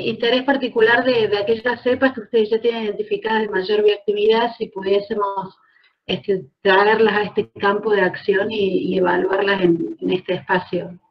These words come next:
este, para eso.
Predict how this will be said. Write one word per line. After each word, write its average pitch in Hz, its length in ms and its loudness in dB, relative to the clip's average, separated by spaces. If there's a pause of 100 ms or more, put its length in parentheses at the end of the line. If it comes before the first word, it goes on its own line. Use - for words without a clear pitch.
(100)
este, - 440 -8 (460)
para 415 200 -8 (1120)
eso. 147 280 -2